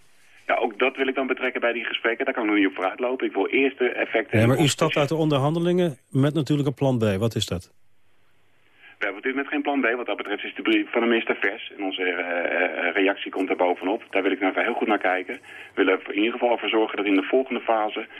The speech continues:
Speaker 1: er over het contributiegeld nog eens een keer goed nagedacht wordt.
Speaker 2: En zo denkt de vara er ook over?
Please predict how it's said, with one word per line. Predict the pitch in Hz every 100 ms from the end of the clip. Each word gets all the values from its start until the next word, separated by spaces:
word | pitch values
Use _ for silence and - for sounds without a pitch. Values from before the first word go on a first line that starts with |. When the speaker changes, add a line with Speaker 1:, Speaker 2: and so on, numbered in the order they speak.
| - - -
Speaker 1:
er | 101 95
over | 95 -
het |
contributiegeld | 92 92 101 117 - 113 104 -
nog | 101
eens | 90
een |
keer | - 90
goed | - -
nagedacht | 113 98 78 -
wordt. | - -
Speaker 2:
En | 151 139
zo | 147
denkt | 147
de | 139
vara | 143 139 147
er | 135
ook | 143
over? | 131 139